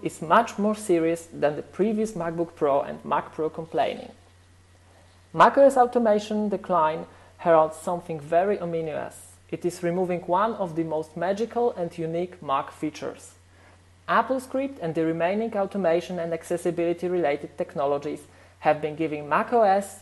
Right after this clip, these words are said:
the edge over competing platforms for years. And now Apple gets rid of this,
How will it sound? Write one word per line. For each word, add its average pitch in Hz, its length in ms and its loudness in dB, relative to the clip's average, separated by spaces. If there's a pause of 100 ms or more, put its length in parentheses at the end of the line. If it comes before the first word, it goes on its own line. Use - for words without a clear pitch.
(160)
the - 180 -4
edge 196 400 2
over 165 240 2
competing 160 460 -4
platforms 226 680 -2
for 165 280 4
years. 156 540 -2 (720)
And 156 220 -4
now 214 320 0
Apple 202 300 -2
gets 151 340 -4
rid 208 180 4
of 254 120 6
this, 294 380 -4